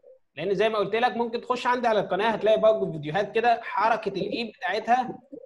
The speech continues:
بتخلي الخلفية تحس إن بخضار شوية. فدي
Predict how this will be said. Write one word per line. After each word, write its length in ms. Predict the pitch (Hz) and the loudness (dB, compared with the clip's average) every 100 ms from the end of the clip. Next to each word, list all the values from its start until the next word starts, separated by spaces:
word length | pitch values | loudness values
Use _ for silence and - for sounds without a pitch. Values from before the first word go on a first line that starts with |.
| _ | _
بتخلي 480 | - 151 - 202 226 | -14 -12 0 4 4
الخلفية 380 | 202 190 175 214 | 2 0 0 0
تحس 340 | 214 214 - | 0 -2 -2
إن 140 | 180 147 | -6 -6
بخضار 520 | 151 175 165 202 185 | -2 0 4 6 4
شوية. 560 | - 151 147 120 - _ - - - _ _ _ _ _ - | 0 -2 -2 -4 -10 _ -20 -20 -20 _ _ _ _ _ 0
فدي 720 | 190 190 185 220 269 262 190 | 2 2 0 -2 -2 -2 -8